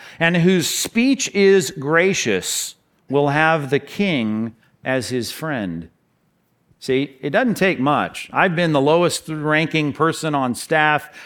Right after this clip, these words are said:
and I've been the senior pastor, and I can tell you from both perspectives, it doesn't take much of graciousness, kindness, to see some reciprocity in the workplace.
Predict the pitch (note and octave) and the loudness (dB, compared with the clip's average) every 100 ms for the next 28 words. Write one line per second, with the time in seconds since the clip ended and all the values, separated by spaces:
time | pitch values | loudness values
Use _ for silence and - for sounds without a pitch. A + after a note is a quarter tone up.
0 | - C#3 C#3+ D#3+ D#3+ D3 - E3+ E3+ E3 | -2 2 2 2 0 -2 -4 -2 0 0
1 | D3+ C#3+ C#3 C3+ C#3+ C3+ C3+ B2+ C#3+ D#3 | 0 0 0 0 0 2 0 -2 0 2
2 | E3 D3+ C#3 C3 D#3+ E3+ D#3 - - D#3+ | 2 2 0 2 2 0 -4 -2 0 0
3 | - A2 G2+ - - C#3 A2+ D3 F3+ G3 | 2 -2 -2 -10 0 0 2 2 2 0
4 | F#3+ E3+ E3+ D#3+ D3+ D3 F2 - - - | 0 0 0 0 0 0 0 -6 -10 -10
5 | - _ _ _ _ - B2+ A2 B2 C#3 | -16 _ _ _ _ 0 0 0 2 2
6 | E3+ - F3+ - E3 D#3+ - - _ - | 2 2 0 0 -2 -2 -4 -10 _ -4
7 | D3+ D#3+ D#3+ D#3 D#3 D#3+ - - _ _ | 2 2 2 0 -2 -4 -10 -14 _ _
8 | _ C3 - D#3 B2+ C3+ C3+ C3 B2+ - | _ -4 -2 -2 0 0 2 0 -2 -2
9 | C#3 C3 - G2 F2 E2+ _ _ - A#2 | 0 0 -2 -4 -4 -6 _ _ -6 -4
10 | G#2 G#2+ A2 - F2 C#2 - - | -2 -2 -4 -8 -10 -8 -12 -14